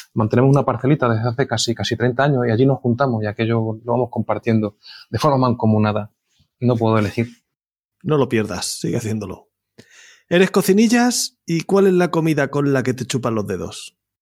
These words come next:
Speaker 1: Pues mira, yo, eh, yo no entré en la cocina a, a, hasta que me vi obligado por la conciliación familiar y fue, fue a raíz de, del nacimiento de mi primera hija, ¿no? Eh, sobre todo cuando eran más pequeñitas, pues mi mujer, eh, en las tardes,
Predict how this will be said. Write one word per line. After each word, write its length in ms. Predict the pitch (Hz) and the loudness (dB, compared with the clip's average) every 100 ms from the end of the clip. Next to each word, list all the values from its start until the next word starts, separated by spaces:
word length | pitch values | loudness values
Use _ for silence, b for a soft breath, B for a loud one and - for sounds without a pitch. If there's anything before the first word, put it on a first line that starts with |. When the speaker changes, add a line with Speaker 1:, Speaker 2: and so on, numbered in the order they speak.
| _ - | _ -8
Speaker 1:
Pues 120 | 101 | -2
mira, 160 | 107 104 | 0 2
yo, 300 | 120 123 135 | 4 4 4
eh, 1000 | 131 113 113 - 87 85 - 98 - 110 113 | 4 4 2 0 -2 -2 -4 -8 -8 -6 0
yo 80 | |
no 80 | 123 | 2
entré 160 | 131 143 | 4 4
en 60 | |
la 100 | 139 | 4
cocina 540 | 135 117 139 147 156 - | 2 0 2 4 2 -2
a, 460 | - - 117 113 107 | -10 -4 -2 0 -2
a, 300 | - 98 - - | -4 -8 -10 -8
hasta 220 | 117 117 | -4 -2
que 80 | 107 | 0
me 100 | 110 | 2
vi 100 | 117 | 4
obligado 360 | 127 139 131 139 | 6 6 4 4
por 100 | 127 | 2
la 80 | 120 | 2
conciliación 500 | 113 - 113 110 120 | 0 0 0 2 0
familiar 440 | 123 101 107 123 | 2 2 4 2
y 60 | 113 | 0
fue, 280 | - 117 120 B B B | 2 0 0 B B B
fue 160 | - 110 | -6 -2
a 40 | |
raíz 200 | 117 117 | 2 2
de, 260 | 120 110 107 | 2 2 -2
del 200 | 113 104 | -4 -4
nacimiento 340 | - 110 113 | -2 0 0
de 80 | 110 | 0
mi 80 | 104 | 0
primera 320 | - 98 104 | 0 -2 0
hija, 220 | 113 110 | 0 0
¿no? 200 | 110 - _ B B B B B B - | -2 -4 _ B B B B B B -4
Eh, 280 | 110 107 107 | -2 -2 -2
sobre 180 | 127 123 | -2 0
todo 60 | |
cuando 160 | 139 135 | 2 2
eran 100 | 135 | 2
más 120 | 135 | 0
pequeñitas, 480 | 131 135 147 160 156 | 0 2 2 2 0
pues 160 | - 113 | -4 -2
mi 160 | 113 107 | 0 0
mujer, 380 | 101 123 131 - B B - | 0 2 0 -2 B B -8
eh, 220 | 113 110 | -4 -2
en 80 | 113 | -2
las 140 | 104 - | -4 -2
tardes, 540 | 131 135 175 - - | 0 2 2 0 -4